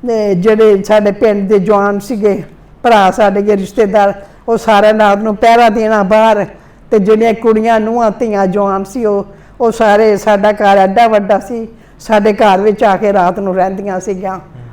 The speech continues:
Speaker 1: ਉਹਨਾਂ ਨੂੰ ਕਿਹਾ ਵੀ ਮਿਰਚਾਂ ਤੁਸੀਂ ਰੱਖੋ ਤੇ ਇੱਟਾਂ ਕੋਠੇ ਰੱਖੇ, ਮਿਰਚਾਂ ਪੀਸੀਆਂ ਕੋਲ ਰੱਖੀਆਂ।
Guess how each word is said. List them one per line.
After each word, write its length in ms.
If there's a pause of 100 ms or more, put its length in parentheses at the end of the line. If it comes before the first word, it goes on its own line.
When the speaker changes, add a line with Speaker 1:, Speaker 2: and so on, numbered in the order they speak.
(220)
Speaker 1:
ਉਹਨਾਂ 220
ਨੂੰ 120
ਕਿਹਾ 280
ਵੀ 160
ਮਿਰਚਾਂ 480
ਤੁਸੀਂ 360
ਰੱਖੋ 500 (440)
ਤੇ 60
ਇੱਟਾਂ 340
ਕੋਠੇ 460
ਰੱਖੇ, 440
ਮਿਰਚਾਂ 400
ਪੀਸੀਆਂ 500
ਕੋਲ 400
ਰੱਖੀਆਂ। 400